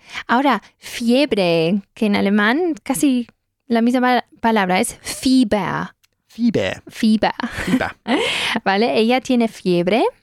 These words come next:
Speaker 2: Hat sie Fieber?
Speaker 1: Muy bien, sí, mm, tiene fiebre.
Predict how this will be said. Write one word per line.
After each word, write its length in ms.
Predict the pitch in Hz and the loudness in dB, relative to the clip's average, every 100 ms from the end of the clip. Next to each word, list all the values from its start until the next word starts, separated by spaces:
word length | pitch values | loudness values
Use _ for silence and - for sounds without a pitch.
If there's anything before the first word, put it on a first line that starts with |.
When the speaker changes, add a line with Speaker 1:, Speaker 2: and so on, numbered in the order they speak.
| _ _ | _ _
Speaker 2:
Hat 260 | - 170 170 | -6 -6 -2
sie 160 | 214 | -2
Fieber? 640 | - - - 113 127 196 - - | -2 -8 -6 -2 -2 -2 -6 -4
Speaker 1:
Muy 240 | 202 185 180 | 0 0 2
bien, 260 | 285 240 - | 0 -2 -6
sí, 380 | - 226 185 - _ _ _ | -2 0 0 -4 _ _ _
mm, 380 | 196 196 190 185 | 0 2 2 0
tiene 280 | 208 190 185 | 0 -2 -2
fiebre. 460 | 175 160 - 175 | -2 -4 -4 -8